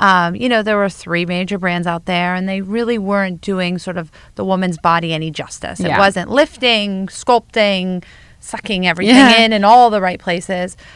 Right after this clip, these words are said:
Speaker 1: Um, so we thought, "Why don't we try to create sort of the perfect pant?" We started with just a pant. And at the time, you know, the hot trend was boot cut pants. So,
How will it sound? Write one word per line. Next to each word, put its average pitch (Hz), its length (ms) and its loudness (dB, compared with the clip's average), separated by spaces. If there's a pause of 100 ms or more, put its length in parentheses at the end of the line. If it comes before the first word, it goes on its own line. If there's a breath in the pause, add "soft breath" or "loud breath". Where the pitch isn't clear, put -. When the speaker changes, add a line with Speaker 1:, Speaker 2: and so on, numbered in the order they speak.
(280 loud breath)
Speaker 1:
Um, 196 500 2 (260 soft breath)
so 233 500 -2 (360)
we 247 220 -2
thought, 247 520 4
"Why 214 240 2
don't 349 240 -2
we 233 280 -2
try 190 300 -4
to 190 80 -6
create 175 500 -6
sort 180 160 -8
of 165 200 -8
the 175 100 -6
perfect - 560 -10
pant?" - 720 -6
We 208 100 -4
started 185 360 -4
with 185 240 -6
just 190 260 -8
a 185 60 -10
pant. 165 420 -10 (340 loud breath)
And 196 140 -2
at 185 80 -2
the 208 100 -4
time, 185 480 -4
you 185 120 -4
know, 170 100 -2
the 170 120 -4
hot 175 200 -2
trend 180 300 -4
was 185 160 -8
boot 180 240 -4
cut 190 200 -4
pants. 175 480 -8
So, 196 440 0